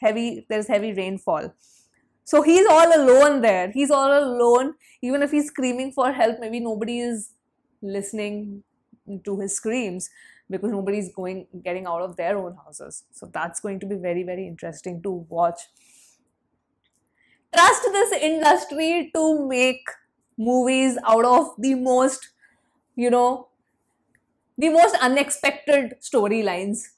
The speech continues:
Really, really. And this is more like a survival film, and I love survival storylines. Like, I think in Malayalam film, the last one I watched was Helen only.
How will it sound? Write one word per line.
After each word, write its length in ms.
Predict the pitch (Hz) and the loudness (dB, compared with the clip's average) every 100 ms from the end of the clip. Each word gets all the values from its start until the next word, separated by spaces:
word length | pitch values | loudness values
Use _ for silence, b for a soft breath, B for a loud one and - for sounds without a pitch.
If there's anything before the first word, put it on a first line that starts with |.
| - | -6
Really, 720 | 294 339 349 339 240 233 233 _ _ _ _ _ - | 0 4 4 4 0 -4 -8 _ _ _ _ _ -8
really. 520 | 262 294 294 226 - | -2 2 2 0 -2
And 160 | 269 285 | 0 2
this 160 | 294 | 4
is 180 | 359 339 | 4 2
more 160 | 302 285 | 4 4
like 180 | 294 359 | 4 0
a 60 | |
survival 680 | 370 247 220 208 247 269 262 - | 0 0 2 2 2 0 -2 -12
film, 420 | - 262 269 370 - - | -2 2 2 -2 -6 -2
and 180 | 233 | 0
I 140 | 247 254 | 2 2
love 340 | 254 233 226 - | 4 4 2 -4
survival 500 | - 233 202 202 202 | -2 0 2 0 -2
storylines. 720 | 214 220 190 180 185 175 180 190 | -4 -6 -8 -6 -6 -6 -6 -4
Like, 240 | 202 - - | -6 -4 -6
I 100 | 226 | -6
think 400 | 226 330 330 359 b b b | -6 -6 -6 -8 b b b
in 180 | 247 247 | -6 -2
Malayalam 500 | 226 202 208 233 294 | 0 2 2 2 -2
film, 160 | 302 294 | -4 -2
the 100 | 277 | 0
last 380 | 226 208 285 302 | 2 0 0 -2
one 140 | 269 | -4
I 100 | 277 | -2
watched 340 | 233 214 254 | 0 0 0
was 440 | 247 247 247 - - | -2 -4 -4 -10 -14
Helen 400 | 190 196 180 233 | -10 -6 -4 -4
only. 460 | 208 165 160 165 | -4 -10 -16 -20